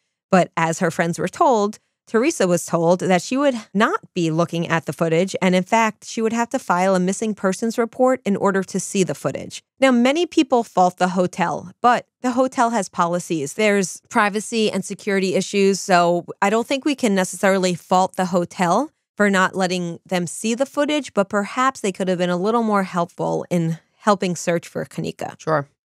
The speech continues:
Speaker 1: Teresa then called nine one one and told the operator about her missing daughter and explained how this was not at all like Kanika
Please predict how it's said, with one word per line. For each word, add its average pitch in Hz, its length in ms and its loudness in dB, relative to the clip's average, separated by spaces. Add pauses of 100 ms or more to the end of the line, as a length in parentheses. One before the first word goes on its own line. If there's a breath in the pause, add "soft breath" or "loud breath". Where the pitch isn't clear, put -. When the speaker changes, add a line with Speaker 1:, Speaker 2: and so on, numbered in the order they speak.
Speaker 1:
Teresa 294 400 4
then 220 240 0
called 196 200 2
nine 185 260 2
one 226 160 2
one 170 260 2
and 185 240 0
told 208 200 -2
the 208 140 -2
operator 170 640 0
about 170 260 0
her 190 140 0
missing 208 380 0
daughter 156 440 2
and 190 140 0
explained 208 560 -2
how 190 100 2
this 175 200 2
was 180 120 0
not 185 220 2
at 214 140 -2
all 175 260 2
like 165 220 0
Kanika 160 580 -4